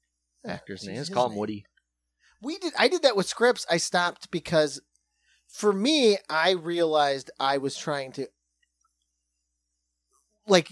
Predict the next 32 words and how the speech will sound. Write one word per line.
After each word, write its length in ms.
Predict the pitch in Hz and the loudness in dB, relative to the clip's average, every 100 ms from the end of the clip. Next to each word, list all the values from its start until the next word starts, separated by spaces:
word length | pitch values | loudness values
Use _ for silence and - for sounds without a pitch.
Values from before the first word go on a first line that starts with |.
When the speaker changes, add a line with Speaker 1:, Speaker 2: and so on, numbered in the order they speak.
| 190 | -10
Speaker 1:
we've 400 | 175 233 220 170 | -2 0 0 2
talked 260 | 196 190 | 2 2
about 200 | 165 160 | 2 2
that 200 | 139 131 | 2 -2
ad 200 | - 143 | 0 -2
nauseum. 420 | 131 139 139 123 120 | -2 -6 -6 -10 -10
It's 100 | 117 | -10
like, 120 | 120 | -10
we 220 | 113 139 | -6 -2
are 220 | 139 127 127 - | 0 0 0 2
unabashed 680 | 156 160 143 135 - 127 | 2 4 2 0 -2 -6
Mister 260 | 123 - 117 | -8 -8 -8
Show 200 | - 110 | -6 -8
fans. 380 | 98 101 90 - _ _ _ | -8 -12 -14 -20 _ _ _
Speaker 2:
Yeah. 140 | 117 156 | -2 0
Speaker 1:
And 180 | 151 | 2
the 60 | 131 | 2
names 320 | 135 156 165 | 4 4 4
in 80 | 165 | 4
Mister 300 | 170 160 160 | 4 2 -2
Show 400 | 147 143 127 117 - _ - | 0 0 0 -2 -8 _ -20
are 60 | |
fucking 400 | - 123 110 113 | -14 -14 -12 -16
funny 480 | - 110 101 98 98 _ _ _ | -16 -16 -16 -18 -20 _ _ _
just 200 | 101 104 | -4 -4
Speaker 2:
Yeah. 40 | 185 | 0
Speaker 1:
'cause 180 | 131 - | -2 -2
they're 140 | 127 | -4
silly, 380 | 120 123 110 104 95 | -4 -8 -10 -12 -16
silly 360 | - - 160 143 | -8 -2 0 0
goose 340 | 131 123 - | -2 -6 -6
names. 420 | 117 92 82 - | -8 -12 -14 -18